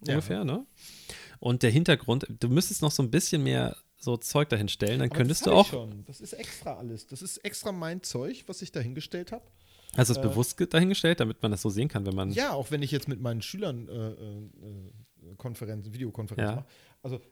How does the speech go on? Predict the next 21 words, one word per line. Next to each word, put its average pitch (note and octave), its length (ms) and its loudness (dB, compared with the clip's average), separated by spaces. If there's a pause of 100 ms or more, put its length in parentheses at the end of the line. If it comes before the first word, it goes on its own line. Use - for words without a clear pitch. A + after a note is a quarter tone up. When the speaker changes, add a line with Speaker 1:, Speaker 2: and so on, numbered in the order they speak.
Speaker 1:
man A#2+ 160 -6
sieht B2+ 200 -8
da B2+ 100 2
mein, A2 340 -4
mein G#2+ 200 -8
cooles B2+ 320 -8
Bild E3+ 260 -4
von A#2+ 200 -2
Beverly A2 360 0
Hills A#2 260 -2
neunzig A2 320 -4
zweihundertzehn, A2+ 680 -6
das F3 120 -8
Poster, A2 440 -8
was C3+ 140 -6
ich E3 120 -8
an F3 80 -8
der E3 140 -6
Wand B3 180 -6
hab. A2+ 80 2
Speaker 2:
Ja. G#2 260 0